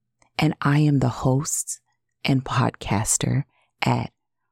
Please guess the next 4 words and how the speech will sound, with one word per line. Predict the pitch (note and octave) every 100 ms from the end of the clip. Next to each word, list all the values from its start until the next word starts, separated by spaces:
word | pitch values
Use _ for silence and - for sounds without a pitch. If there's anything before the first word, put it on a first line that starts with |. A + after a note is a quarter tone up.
| _ - _
Romanced | C3 B2+ B2 A#2+ B2 C3 - -
by | A2 G#2+ G2+ A2 -
the | -
Book. | A2+ G#2+ G2 -